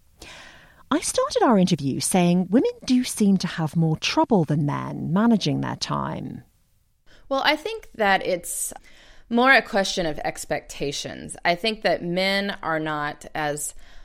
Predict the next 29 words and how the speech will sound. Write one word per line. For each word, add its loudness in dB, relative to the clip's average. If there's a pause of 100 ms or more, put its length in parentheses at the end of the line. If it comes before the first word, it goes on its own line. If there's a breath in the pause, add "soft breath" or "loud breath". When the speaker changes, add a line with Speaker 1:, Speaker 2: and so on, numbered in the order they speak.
(220 soft breath)
Speaker 2:
bothered 4
by 0
this -4
idea -4
that -2
they -2
are -2
both -2
working -2
and -6
having -6
a -6
family -4
life -4
as -8
well, -4
because -8
they 0
are 0
expected -8
to -6
work. -8 (160)
Um, -10
it -6
is -6
not -4
seen -6
as -6
something -8